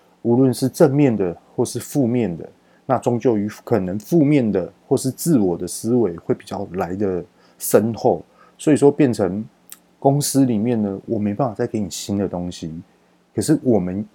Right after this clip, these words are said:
还是一样不放弃的栽培你。那你今天竟然选择了跳槽，我们还是支持你，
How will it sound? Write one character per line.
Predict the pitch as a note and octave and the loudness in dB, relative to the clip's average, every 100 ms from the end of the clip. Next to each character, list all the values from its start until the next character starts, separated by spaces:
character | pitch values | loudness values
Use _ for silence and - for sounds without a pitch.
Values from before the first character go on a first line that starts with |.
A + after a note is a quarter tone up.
| - | -14
还 | F#2 G2 A2 | -2 0 0
是 | - C#3 | 0 0
一 | A2+ | 0
样 | A#2 | -2
不 | G#2 | -4
放 | G#2 A#2+ G#2 | -4 -4 -6
弃 | A2+ | -4
的 | G2+ | -4
栽 | F2+ F#2+ | -4 -6
培 | - E2+ | -6 -8
你。 | F2+ E2+ A#2 | -8 -10 -6
那 | C#3 | -4
你 | A2 | -2
今 | A#2+ | -2
天 | C3 | -4
竟 | - D#3+ | -2 -2
然 | G#2 A2 | -2 -4
选 | - F#2+ F2+ | -4 -4 -4
择 | F2+ F#2 | -6 -4
了 | F#2 G2 | -4 -4
跳 | A2+ G2+ | -4 -4
槽， | - F2 - _ _ - _ - | -6 -10 -10 _ _ -20 _ -10
我 | F2+ | -8
们 | E2 - | -8 -6
还 | F#2+ | -6
是 | F2 - A2 F2 | -4 -4 -4 -4
支 | - G#2+ | -6 -4
持 | G#2+ - F2+ | -4 -6 -6
你， | F#2+ F2 | -6 -8